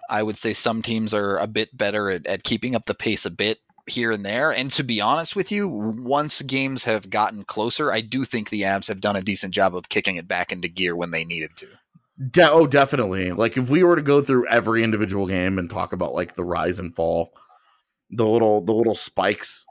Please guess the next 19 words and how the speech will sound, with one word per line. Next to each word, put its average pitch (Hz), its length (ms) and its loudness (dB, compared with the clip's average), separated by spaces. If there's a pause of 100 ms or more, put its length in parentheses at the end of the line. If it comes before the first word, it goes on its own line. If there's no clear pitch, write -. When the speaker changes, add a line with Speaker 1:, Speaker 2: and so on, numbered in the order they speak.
Speaker 2:
uh, 95 340 2
on 98 160 2
Speaker 1:
Yep. 95 80 0
Speaker 2:
the, 98 60 2
on 92 200 0
the 95 80 -2
graphs 92 460 -2
and 95 100 -2
all 90 100 0
that 92 200 0
stuff, - 360 2 (560)
uh, 131 40 4
you 143 460 0
can, 143 420 2
you 214 140 0
can 147 560 0 (360)
easily 185 480 4
point 143 460 0
to, 117 440 4